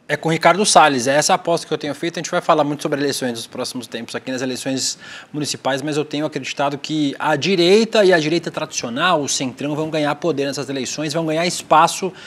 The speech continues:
contra essa polarização, é, entre o P T, entre o Lula e o Bolsonaro. No meio do caminho vai esse pessoal. Quanto mais pra perto do Bolsonaro, é por isso que, inclusive,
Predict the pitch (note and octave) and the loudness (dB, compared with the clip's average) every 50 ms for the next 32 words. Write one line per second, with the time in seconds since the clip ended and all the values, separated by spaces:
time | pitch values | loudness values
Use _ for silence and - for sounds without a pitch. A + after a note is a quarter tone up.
0 | - - - - _ - F3 F#3 G3+ G#3+ G#3+ G#3+ G3+ E3+ D#3 D3+ D#3 E3+ D#3 - | -20 -20 -20 -16 _ 4 6 6 6 4 4 2 4 6 6 6 6 4 4 2
1 | F3+ D3+ C#3+ - D#3+ E3 D#3 C#3+ C3 A#2+ C3 A#2 - - D3+ D#3+ D3+ C#3 C3 - | 2 2 2 0 0 0 0 0 0 -2 -4 -4 -4 -4 -4 -6 -6 -10 -12 -16
2 | - - - - - - - B2+ B2+ A2+ A2+ B2+ C3+ C3 C3 D3+ C#3+ C#3 C#3+ C3 | -20 -20 -20 -20 -20 -14 -10 -10 -8 -6 -6 -6 -6 -4 -4 -2 -2 -2 0 0
3 | C3+ C3 C3 B2 A2+ G#2+ - - C3+ B2+ - - C3 D3 D3 B2+ B2 C3 - G3 | -2 0 0 -2 -2 -4 -4 -4 -4 -4 -4 -2 0 0 0 0 0 -2 0 2
4 | G3 E3 C#3 D3 F#3 A3+ A#3 G#3 E3+ D3 D3 E3 E3+ E3+ E3+ D#3+ C#3+ C#3+ D3+ D3+ | 2 2 4 4 4 4 4 4 4 4 2 2 2 2 0 -2 -4 -4 -4 -6
5 | C#3+ - D3+ B2+ B2 B2 C3+ D3+ D3+ C#3+ - - - - - - - D#3 D#3+ F3 | -4 -4 -4 -4 -4 -4 -4 -4 -4 -6 -10 -14 -20 -20 -14 -8 -4 0 4 4
6 | F#3+ F3+ E3+ - D3+ C3+ C3+ C#3+ D#3+ D#3+ D3 E3 E3 D#3+ - - F3 - - E3 | 4 4 4 2 2 2 2 0 -2 0 0 0 -2 -2 -2 -2 -4 0 2 2
7 | C3 A#2+ - - E3+ D#3+ - D#3 D#3 D#3+ G3 A3+ A3 - - B3 G#3+ - - G3 | 2 2 2 -2 -4 -4 -4 -4 0 2 2 2 0 2 2 2 2 2 6 6
8 | G3+ G#3+ G#3 G3+ F#3+ F3 E3+ F#3 F3+ - - E3 F3 G#3 G3+ G3+ F#3+ G3+ F#3+ - | 6 6 6 2 0 2 2 2 2 2 0 -2 -2 -2 0 0 0 -2 -2 -2
9 | - A#3 - F#3+ D3+ C3 D#3 D#3+ E3 E3 | -6 -6 -4 -4 -2 0 0 -2 -2 -4